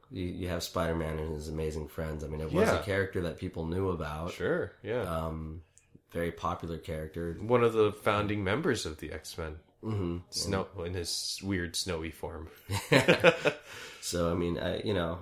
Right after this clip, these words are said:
Speaker 1: I, you know, whoever was behind some of those decisions, I mean, there certainly are, like, certain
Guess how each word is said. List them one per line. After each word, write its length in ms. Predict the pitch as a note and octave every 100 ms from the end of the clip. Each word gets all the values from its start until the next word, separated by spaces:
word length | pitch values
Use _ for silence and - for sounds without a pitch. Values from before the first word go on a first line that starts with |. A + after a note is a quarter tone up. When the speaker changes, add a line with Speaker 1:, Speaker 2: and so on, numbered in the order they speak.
| -
Speaker 1:
I, 440 | F#2+ F2+ F#2 F#2 A2+ _ _ _ _ _ - - - - - _ _ _ -
you 120 | G2+
know, 220 | F#2+ E2+ - - - _ _ _ _ _ -
whoever 400 | A#2 G#2 F#2+ F2+
was 160 | E2+ E2+
behind 360 | D#2 E2 E2
some 140 | F2 E2+
of 60 |
those 140 | D#2+ -
decisions, 720 | E2 - D#2+ D#2+ D#2+ D#2 D2
I 120 | D#2
mean, 400 | D#2+ D#2 D#2 -
there 260 | E2+ F#2 F2
certainly 480 | - F#2+ - E2+ D#2+
are, 180 | D#2+ D#2+
like, 280 | D2+ D#2
certain 380 | - F#2 - E2+